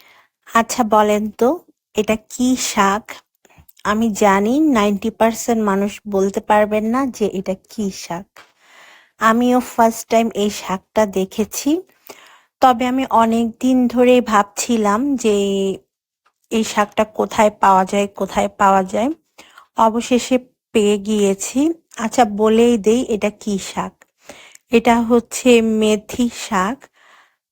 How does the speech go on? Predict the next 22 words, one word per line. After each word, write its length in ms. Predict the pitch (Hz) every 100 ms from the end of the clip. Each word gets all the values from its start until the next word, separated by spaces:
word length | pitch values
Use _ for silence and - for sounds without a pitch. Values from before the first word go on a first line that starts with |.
| _
আমি 300 | - 240 247 254
এই 160 | - 233
শাকটা 420 | - 240 - 254 247 -
খুঁজছিলাম 840 | - 233 - - - 233 220 226 226
কারণ 280 | 220 208 220 214
আমি 260 | 214 214 214 208
এই 160 | 208 208
শাক 240 | - 202 202 _
থেকে 240 | - - 226 _
কাসুরি 600 | - 202 - - 214 214 226
মেথি 360 | 208 196 - 208
বানানোর 640 | 202 202 202 202 208 233 - - - _ _
জন্য 440 | 214 196 208 202 202 220 254 -
অনেক 340 | 214 220 226 226
দিন 180 | 214 240 226
ধরে 220 | 247 254 277
ট্রাই 220 | 226 196 196
করছিলাম। 560 | 202 196 - 220 208 247 339 _ _ - - _ _
কাসুরি 500 | - 240 - 254 254
মেথি 440 | 247 233 233 - 240 240 240 - _ _ -
যেটা 380 | 196 214 208 220 208 - _ 202
বিভিন্ন 340 | 208 208 214